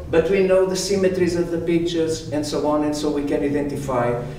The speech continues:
so we can use mathematics to help anthropologists, to,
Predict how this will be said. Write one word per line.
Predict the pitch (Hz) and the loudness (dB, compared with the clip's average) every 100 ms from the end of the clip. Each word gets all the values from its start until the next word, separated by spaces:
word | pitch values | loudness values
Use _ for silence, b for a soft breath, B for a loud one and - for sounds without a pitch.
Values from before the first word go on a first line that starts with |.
| B - | B -10
so | - 156 151 | 0 2 2
we | 156 156 | 0 0
can | 165 143 123 117 - - - | 0 2 0 -4 -6 -10 -2
use | 170 185 175 | 4 6 6
mathematics | 170 160 143 139 139 151 143 - - - B B B B | 2 0 0 0 0 -2 -6 -8 -10 -14 B B B B
to | 180 170 | 4 4
help | 170 151 151 156 | 4 2 0 -2
anthropologists, | 151 143 143 147 143 143 143 143 139 139 - | -4 -4 -2 2 2 2 -2 -4 -6 -8 -8
to, | 139 - | -8 -8